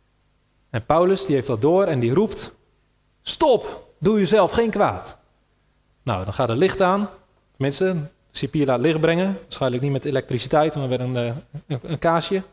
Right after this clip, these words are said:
Maar hij vraagt Paulus en Silas: "Wat kan ik doen om gered te worden?" Dat is de mooiste vraag die je kunt krijgen of stellen. "Wat kan ik doen om gered te worden?"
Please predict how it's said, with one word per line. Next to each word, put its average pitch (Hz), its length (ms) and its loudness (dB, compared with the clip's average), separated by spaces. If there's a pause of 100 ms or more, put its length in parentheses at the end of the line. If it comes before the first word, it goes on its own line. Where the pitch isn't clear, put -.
(960)
Maar 185 260 2
hij 175 140 2
vraagt - 460 0
Paulus 208 300 4
en 190 80 0
Silas: 202 340 -2
"Wat 214 340 0
kan 196 200 0
ik 160 120 0
doen 185 160 0
om 165 120 -2
gered 151 240 -2
te 135 80 -4
worden?" 101 220 -4 (1900)
Dat 120 100 -4
is - 60 -8
de 131 80 -6
mooiste 170 360 0
vraag 156 320 -2
die 139 220 -2
je 123 80 -4 (240)
kunt 123 160 -4
krijgen 175 520 -2 (440)
of - 140 -8
stellen. 95 280 -4 (760)
"Wat 165 200 -4
kan 123 180 -4
ik 104 120 -4
doen 139 180 -4
om 123 140 -4
gered 170 260 -4
te 127 100 -4
worden?" 90 200 -10